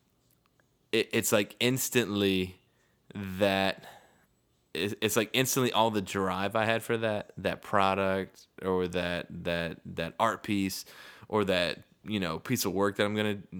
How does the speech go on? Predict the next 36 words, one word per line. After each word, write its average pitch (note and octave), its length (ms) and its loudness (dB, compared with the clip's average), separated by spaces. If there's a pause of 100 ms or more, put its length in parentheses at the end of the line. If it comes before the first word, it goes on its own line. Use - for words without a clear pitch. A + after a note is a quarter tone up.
(220)
gonna G#2+ 180 0
do, G#2+ 260 -2
like, F#2+ 240 -4
all G#2 200 4
of G#2 100 -2
it, G#2 120 0
all F#2+ 120 2
of F2+ 60 0
a F2+ 60 -2
sudden, F2+ 380 -2
just, F2 220 -6
like, E2+ 260 -4 (680)
it - 80 -8
stops. - 600 -4 (800)
Like, G2 180 2
that G2 240 2
agony G#2 400 4
that C3 140 2
I C3 80 2
have, C3+ 340 -2
it's - 200 -4
just F2 180 -4
done, F2+ 320 0 (240)
you F#2 100 -6
know? F2+ 220 -4 (320)
So C#3 200 4
that's C#3+ 300 2
another F3+ 240 4
way D#3 120 4
that B2 120 2
I A#2 40 2
look C3 200 2
at A#2 100 -2
this F#2+ 220 -4
thing, G2+ 180 -2
because G#2 400 0